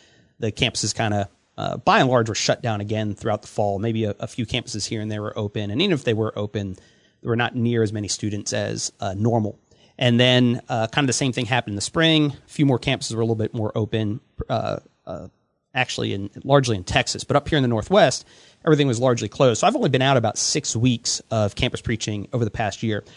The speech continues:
And so we start thinking through what is other mediums that we can, you know, kinda get the interaction on that we are having on campus. And so what I do on campus, for those of you who don't know, is I show up near noon, sometime around noon. I'll show up, try to make sure I got my little,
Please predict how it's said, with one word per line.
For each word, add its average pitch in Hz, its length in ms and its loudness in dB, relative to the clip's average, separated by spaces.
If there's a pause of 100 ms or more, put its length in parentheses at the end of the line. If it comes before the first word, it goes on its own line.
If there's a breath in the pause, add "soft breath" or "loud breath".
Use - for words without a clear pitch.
And 123 120 0
so 151 100 6
we 160 80 6
start 147 360 2
thinking 147 280 -2
through 156 240 2
what 151 140 4
is 135 200 2
other 143 300 2
mediums 113 540 0
that 113 100 -4
we 117 100 -2
can, 113 300 -2 (300 loud breath)
you 117 100 -2
know, 120 100 -4 (200)
kinda 131 180 2
get 127 160 2
the 120 80 2
interaction 120 400 2
on 104 360 0
that 117 180 -2
we 110 100 2
are 104 80 0
having 113 300 0
on 92 100 -6
campus. - 460 -4
And 117 80 -4
so 113 120 2
what 117 200 2
I 151 80 6
do 135 140 4
on 110 100 0
campus, 131 440 -2 (300 loud breath)
for 131 80 -4
those 123 180 4
of 117 80 -4
you 120 80 -2
who 101 60 -4
don't 117 220 -2
know, 156 300 6
is 117 360 -4 (500 soft breath)
I 160 120 4
show 160 180 8
up - 220 6 (500)
near 240 220 2
noon, 190 420 8 (160)
sometime 160 360 0
around 135 260 2
noon. 165 400 4
I'll 135 80 -2
show 143 220 4
up, 135 120 -2 (240)
try 127 140 0
to 107 160 -2 (180)
make 113 140 -6
sure 123 140 -2
I 110 80 -4
got 104 160 -4
my 101 160 -2
little, 58 320 -4